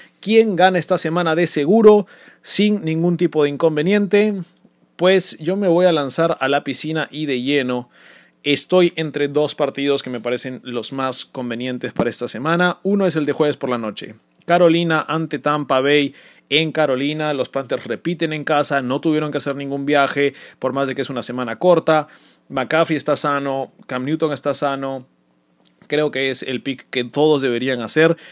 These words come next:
Y otro que muchos no están haciendo y que creo que es importante:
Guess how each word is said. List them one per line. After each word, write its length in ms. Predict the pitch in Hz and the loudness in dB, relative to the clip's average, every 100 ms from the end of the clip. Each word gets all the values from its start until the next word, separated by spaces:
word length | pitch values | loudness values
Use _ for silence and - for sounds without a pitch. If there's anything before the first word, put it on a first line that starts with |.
| - - | -20 -6
Y 80 | 147 | -2
otro 180 | 185 226 | 0 0
que 120 | 170 | 0
muchos 260 | 165 175 170 | -2 -2 -4
no 80 | |
están 180 | 170 165 | -4 -6
haciendo 460 | 139 175 143 123 - | -4 -6 -4 -4 -6
y 80 | 131 | -10
que 160 | 131 | -10
creo 240 | 139 160 156 | -2 -2 0
que 160 | 131 | -2
es 140 | 135 139 | -6 -8
importante: 760 | 120 117 113 151 120 117 113 | -10 -12 -6 -6 -6 -10 -12